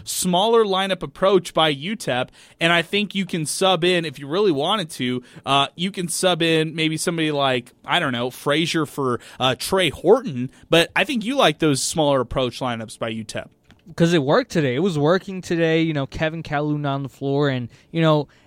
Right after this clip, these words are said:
Speaker 2: as, as much as it hurts me to say it, there was times when Calvin Solon wasn't on that floor and U tep was better for it, right? So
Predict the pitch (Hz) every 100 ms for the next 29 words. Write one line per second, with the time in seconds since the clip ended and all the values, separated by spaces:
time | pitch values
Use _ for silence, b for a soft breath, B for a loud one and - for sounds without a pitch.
0 | b 180 175 156 160 151 175 - 185 139
1 | - 151 180 - 160 147 120 151 170 143
2 | 127 175 175 - 160 160 185 143 135 131
3 | 139 147 160 143 147 160 147 127 131 139
4 | 139 135 127 - 135 143 135 120 123 -
5 | 123 117 113 123 113 113 170 156 - 120
6 | 104 - 127 139 147 - 139 131 123